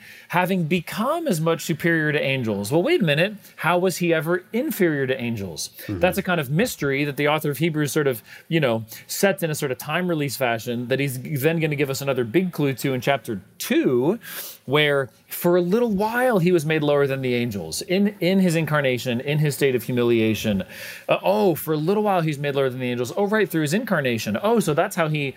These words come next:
Speaker 1: became superior to the angels. It's speaking about him, you could say, with his incarnation presupposed, and with some specific reference to his ongoing human state, his ongoing incarnation.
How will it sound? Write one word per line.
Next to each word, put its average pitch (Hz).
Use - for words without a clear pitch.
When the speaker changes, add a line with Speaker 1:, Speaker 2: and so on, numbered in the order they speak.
Speaker 1:
became 233
superior 147
to 131
the 113
angels. 107
It's 156
speaking 254
about 135
him, 120
you 160
could 165
say, 147
with 156
his 143
incarnation 156
presupposed, 156
and 214
with 165
some 208
specific 180
reference 139
to 165
his 190
ongoing 143
human 139
state, 151
his 113
ongoing 139
incarnation. 117